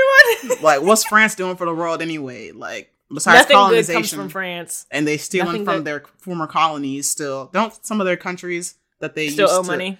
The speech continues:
Speaker 2: yeah, they still are allegedly, like, charging
Speaker 1: Oh,
Speaker 2: money
Speaker 1: yeah.
Speaker 2: to them. And I'm like, that don't
Speaker 1: Mm-hmm.
Speaker 2: sound right. So, down with the French.
Speaker 1: Someone just got liberated.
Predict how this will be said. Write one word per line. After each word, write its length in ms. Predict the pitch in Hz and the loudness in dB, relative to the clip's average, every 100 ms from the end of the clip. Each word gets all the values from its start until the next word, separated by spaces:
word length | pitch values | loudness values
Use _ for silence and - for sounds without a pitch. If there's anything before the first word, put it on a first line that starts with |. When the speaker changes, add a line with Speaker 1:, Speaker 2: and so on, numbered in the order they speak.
| _ | _
Speaker 2:
yeah, 220 | 175 175 | 2 4
they 140 | 143 156 | 2 -2
still 260 | - 180 | -6 -4
are 240 | 156 127 - | -2 -4 -8
allegedly, 360 | 143 151 160 139 | -12 -10 -10 -14
like, 100 | - | -6
charging 360 | 160 151 160 | -2 -2 0
Speaker 1:
Oh, 100 | 165 | 0
Speaker 2:
money 140 | 139 151 | -2 -4
Speaker 1:
yeah. 100 | 151 | -4
Speaker 2:
to 60 | |
them. 260 | 160 165 160 | -6 -6 -8
And 80 | 143 | -10
I'm 140 | 147 | -8
like, 240 | 135 127 - _ | -8 -10 -14 _
that 240 | 160 202 185 | -2 0 0
don't 120 | 175 | -2
Speaker 1:
Mm-hmm. 60 | |
Speaker 2:
sound 480 | 175 - 139 131 131 - | -4 -8 -8 -10 -12 -14
right. 400 | 120 123 123 - | -8 -6 -8 -12
So, 460 | - 151 135 117 120 | -8 -4 -4 -6 2
down 260 | 175 240 226 | 8 8 6
with 80 | |
the 60 | 190 | -2
French. 180 | - 277 | 2 4
Speaker 1:
Someone 240 | 539 440 | 6 4
just 160 | 269 - | 2 2
got 200 | 208 196 | 4 4
liberated. 600 | 196 190 190 190 190 | -2 -4 -4 -4 -6